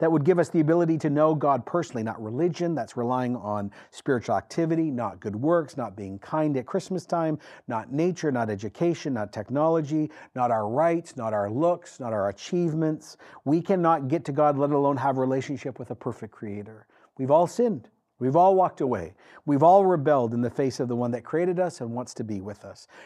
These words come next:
The Christmas story tells us that God, Emmanuel,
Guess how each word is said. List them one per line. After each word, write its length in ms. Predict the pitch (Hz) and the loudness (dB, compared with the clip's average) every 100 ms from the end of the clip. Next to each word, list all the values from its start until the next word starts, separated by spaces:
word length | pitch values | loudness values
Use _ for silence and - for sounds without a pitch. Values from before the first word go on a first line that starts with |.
| - | -8
The 80 | 143 | -8
Christmas 560 | - - 214 214 220 - | -4 2 2 0 -6 -6
story 480 | - 160 139 127 | -4 0 2 0
tells 480 | 123 - 180 180 151 | -2 0 2 4 2
us 240 | 104 110 - - _ 151 | -4 -6 -14 -20 _ -6
that 240 | 135 120 | -6 -2
God, 420 | 156 170 110 98 - | 2 4 4 -2 -2
Emmanuel, 800 | 135 135 170 190 185 127 107 | 0 2 2 2 2 0 -4